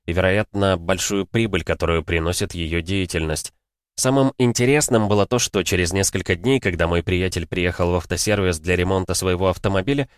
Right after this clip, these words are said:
он увидел знакомое лицо среди других посетителей.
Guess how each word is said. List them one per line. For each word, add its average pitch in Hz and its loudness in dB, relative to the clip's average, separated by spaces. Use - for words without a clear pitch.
он 123 0
увидел 143 4
знакомое 113 2
лицо 107 0
среди 95 -2
других 87 -4
посетителей. 87 -4